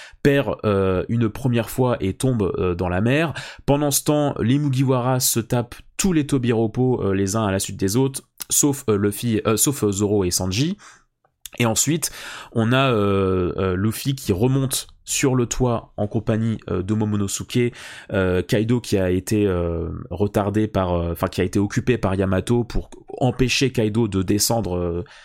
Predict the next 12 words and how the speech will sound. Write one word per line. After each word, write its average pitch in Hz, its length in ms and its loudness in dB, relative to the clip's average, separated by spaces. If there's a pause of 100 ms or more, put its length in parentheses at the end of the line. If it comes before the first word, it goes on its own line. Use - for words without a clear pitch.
(180)
pour 98 140 -2
se, 92 220 0
pour 92 220 -4
se 87 100 -2
friter. 147 440 -2 (840)
Euh, 104 580 2 (320)
on 139 140 2
a 165 80 2
Luffy 175 460 -2 (260)
qui 170 160 -2
du 165 140 0
coup, 165 340 -2